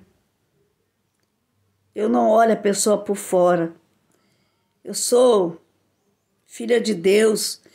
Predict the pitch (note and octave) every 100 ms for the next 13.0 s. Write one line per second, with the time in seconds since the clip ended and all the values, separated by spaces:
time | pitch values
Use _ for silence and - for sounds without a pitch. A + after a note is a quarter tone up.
0 | _ _ - - - B3 B3 A3 B3+ B3+
1 | B3 A3 G3 A3 A3+ G3 E3 - - -
2 | _ _ _ _ _ F3+ A3 B3 B3+ A#3
3 | C4 C4 A3 G#3+ A3 A3 G3+ A3 B3 G#3
4 | F#3 - _ _ - A#3+ A3 G#3+ G#3+ B3
5 | A#3+ G#3 G#3+ G3+ G3 G3 F#3 F3 F#3+ -
6 | _ _ _ _ _ _ _ _ G3+ A3
7 | A#3+ A#3 A3 A3+ - B3 G#3+ F3+ G3+ G3+
8 | G3+ G3+ F3 F3+ - _ _ _ _ _
9 | _ _ G#3+ A3+ A3 G#3+ G#3+ - - G#3+
10 | F#3+ G3 G#3+ G#3 A3 G3 G3+ G3+ G3 F#3
11 | - G#3+ G#3 F3 E3+ _ _ _ _ _
12 | _ - B3+ A3 G3+ G3+ G3 F#3+ F#3+ F3+